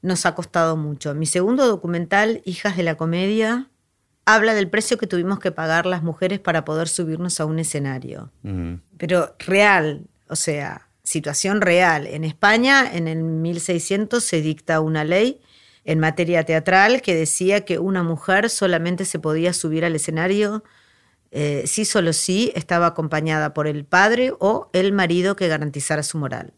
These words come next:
Speaker 2: <laughs> Una ley.
Speaker 1: Ley.
Speaker 2: <laughs> Es increíble.
Speaker 1: O sea, que tenías que ser una hija de la comedia.
Speaker 2: Ujú.
Speaker 1: Las hijas de la comedia
Speaker 2: Tenían garantizado que tenían acompañante.
Speaker 1: tenían que estar con el padre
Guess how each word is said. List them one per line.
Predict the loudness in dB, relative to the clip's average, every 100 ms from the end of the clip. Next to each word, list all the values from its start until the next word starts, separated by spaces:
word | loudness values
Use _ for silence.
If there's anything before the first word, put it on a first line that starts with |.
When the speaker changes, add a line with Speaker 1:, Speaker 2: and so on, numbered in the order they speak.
| _ -12
Speaker 2:
<laughs> | -10 -10 -16 -18 -14 -14 -12 -12 -8 -2
Una | 0
ley. | 0 0 -2 -8 -20 _ -18 -6
Speaker 1:
Ley. | 0 2 2 -4 -20
Speaker 2:
<laughs> | -14
Es | -12 -10 -8
increíble. | -8 -8 -10 -10 -12 -18 _ _ _ _ -6
Speaker 1:
O | -4
sea, | -2 0 0
que | 0 -2
tenías | -2 0 -2
que | -2 -4
ser | 0 0 0
una | -2 0 -2 -2 -2
hija | -2 0 0 0
de | 0
la | 0 -2
comedia. | -4 -4 -6 -8 -8
Speaker 2:
Ujú. | -4 -2
Speaker 1:
Las | 0 -2 -2
hijas | -4 -2 -6 -6 -10
de | -8
la | -8 -2
comedia | 2 4 4 4 2 0 -8 _
Speaker 2:
Tenían | -2 0 2
garantizado | 2 0 0 -2 2 2
que | 2
tenían | 2 2
acompañante. | 0 -2 0 0 2 0 -2 0
Speaker 1:
tenían | 2 4 2 0 -6 -20 -14
que | -6
estar | -2 -2 -2
con | -2
el | 2
padre | 4 4 4 0